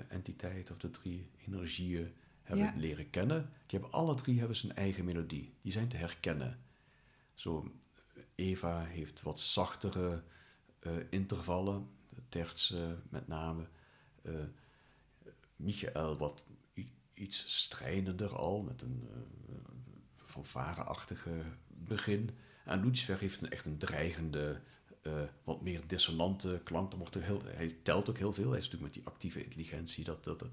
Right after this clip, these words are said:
Speaker 2: Ja,
Speaker 1: eh,
Speaker 2: ja.
Speaker 1: tellen. Je hoort hem, soms hoor je één, twee, drie, vier, vijf, zes,
Speaker 2: Ja.
Speaker 1: zeven, acht, neun, tien, elf, twaalf, dreizehn. Nou, ik, <laughs> ik doe dat helemaal niet na zoals Stockhausen.
Speaker 2: Ja,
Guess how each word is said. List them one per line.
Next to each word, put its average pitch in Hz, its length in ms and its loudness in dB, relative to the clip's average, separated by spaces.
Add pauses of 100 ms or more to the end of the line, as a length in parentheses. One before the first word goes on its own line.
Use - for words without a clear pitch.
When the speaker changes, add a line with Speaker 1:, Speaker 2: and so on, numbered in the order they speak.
(140)
Speaker 2:
Ja, 233 240 4
Speaker 1:
eh, 196 100 2
Speaker 2:
ja. 220 120 4
Speaker 1:
tellen. 196 400 6
Je 90 80 2
hoort 87 180 0
hem, 78 220 -2 (280)
soms 92 220 -2
hoor 80 160 4
je 64 100 2
één, 92 120 2
twee, 76 240 -2
drie, 82 220 -2
vier, - 140 -2
vijf, 85 220 -4
zes, - 120 -2
Speaker 2:
Ja. - 60 0
Speaker 1:
zeven, 76 400 0
acht, - 320 -2
neun, 80 320 -2
tien, - 560 0
elf, - 340 0
twaalf, 151 380 2
dreizehn. 85 1120 0
Nou, - 140 -4
ik, - 140 -10 (480)
<laughs> 143 500 12
ik 143 100 12
doe 139 160 12
dat 127 140 12
helemaal 131 580 12
niet 120 160 10
na 104 200 10
zoals 101 200 8
Stockhausen. 127 520 12
Speaker 2:
Ja, 147 40 10